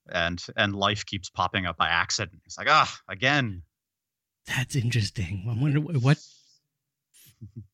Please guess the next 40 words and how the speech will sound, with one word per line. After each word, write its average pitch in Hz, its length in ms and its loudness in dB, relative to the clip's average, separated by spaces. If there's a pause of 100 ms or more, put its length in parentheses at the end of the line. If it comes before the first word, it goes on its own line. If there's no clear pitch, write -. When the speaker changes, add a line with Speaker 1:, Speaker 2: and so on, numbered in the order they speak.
Speaker 2:
what - 240 -2
process 131 520 4
would 110 200 2
life 110 560 4
be 98 500 0 (720)
just - 280 4
a 104 60 0
byproduct 104 840 2
of? 101 340 -6 (380)
Speaker 1:
Oh, 117 340 4
well, 147 180 0
that's 185 280 -8
interesting. 160 260 -2
Speaker 2:
I - 20 6
guess 160 120 6
Speaker 1:
Well, 165 100 8
Speaker 2:
just 135 160 6
Speaker 1:
you - 120 2
know, 156 40 8
um, 160 40 6
Speaker 2:
chemistry. 113 400 0 (580)
Speaker 1:
yeah, 180 180 4
Speaker 2:
Right? 160 100 4
Speaker 1:
that's 127 160 -2
right. 156 260 0
It, 120 180 -6
I 120 60 2
mean, 123 120 0
that's, 123 360 -2
um, 101 380 -4
you 131 80 -4
know, 101 120 0
to 110 160 -6
Douglas 104 340 0
Adams, 101 340 0
it's - 240 -12
the, 82 300 -8
uh, 80 220 -4 (120)
you 95 80 -10
know, 82 120 -6